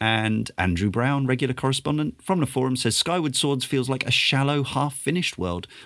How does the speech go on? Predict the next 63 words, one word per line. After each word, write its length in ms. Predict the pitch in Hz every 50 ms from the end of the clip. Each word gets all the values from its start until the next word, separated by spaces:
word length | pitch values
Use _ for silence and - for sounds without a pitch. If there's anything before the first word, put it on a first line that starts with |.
| -
Rather 380 | - 117 135 156 156 - 139 127
than 360 | 120 - - 123 120 117 113 -
an 120 | 104 107
overworld 640 | - - 123 127 127 113 110 113 110 110 113 - - -
like 240 | - 104 107 - -
past 340 | - - 147 151 147 139 -
polygonal 460 | - - 110 113 113 113 104 104 101
Zeldas 440 | 98 98 110 107 117 123 127 123 -
have 100 | 104 -
featured, 420 | - - 135 127 - - 135 131 - -
each 240 | 151 143 - - -
area 320 | 113 110 107 104 104 104 98
is 140 | - 101
essentially 580 | 104 104 - - 131 123 - - - 117 110 107
a 120 | - 104
dungeon 560 | 95 - 131 139 151 147 135 120 104 104 104 104
filled 240 | - 113 110 107
with 140 | 117 104 -
puzzles 440 | - - 120 120 123 131 127 123 123
and 160 | 107 107 104
unique 400 | 101 120 123 123 127 127 127 -
combat 380 | - - 131 139 117 101 - -
scenarios. 560 | - - 101 92 92 92 90 - - - - - - - - - - - -
This 160 | - - - -
makes 240 | 147 143 139 -
an 80 | 127 120
initial 340 | 117 120 139 143 - 139 120
visit 380 | 110 131 123 - 120 101 - - -
to 100 | - 117
an 140 | 107 104 -
area 300 | 113 117 120 127 127 127
feel 260 | 123 - 117 107 104 -
interesting 640 | - 127 143 139 127 - - 104 95 - - 104 98
and 80 | 98 95
engaging 540 | 98 95 113 117 127 120 120 113 104 101 90
and 80 | 113
even 180 | 135 151 135 127
allows 320 | 107 101 104 104 104 104
for 120 | - - 104
some 180 | - - 104
great 280 | 95 - 113 135 - -
surprises. 600 | - - 98 - 107 95 87 90 95 107 123 -
The 80 | - -
first 240 | - 131 127 120
time 160 | - 113 104 101
I 60 | 92
played, 280 | - - 101 101 98
I 80 | 98 104
didn't 300 | 101 139 143 170 127 123
realize 480 | 123 156 180 185 135 98 92 95 98 -
the 80 | 110
sand 340 | - - 123 127 131 131 127
ship 140 | - - -
was 120 | 113 107 117
a 40 |
dungeon 480 | 113 - 143 156 175 165 131 104 87 95
until 280 | 107 117 - - 127 135
I 40 |
was 140 | 131 131 131
halfway 400 | - 147 151 147 - 165 160 156
done 220 | 143 165 180 190 165
with 120 | 120 95
it. 180 | - - -